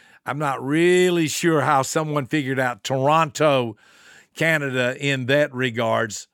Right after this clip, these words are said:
but nevertheless, letters do have meaning.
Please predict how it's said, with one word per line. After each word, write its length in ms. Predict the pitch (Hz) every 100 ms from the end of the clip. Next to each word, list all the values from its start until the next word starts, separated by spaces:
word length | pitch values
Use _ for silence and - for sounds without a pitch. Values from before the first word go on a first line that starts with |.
| _ _ _ _ -
but 320 | 127 127 - _ _ 147
nevertheless, 880 | 190 220 220 196 156 151 - - - _ _ _ _ _ _ _ _ _ _ _ -
letters 720 | 127 151 165 165 160 135 - -
do 360 | 107 143 143 143
have 420 | - 135 127 101
meaning. 560 | 107 123 110 90 76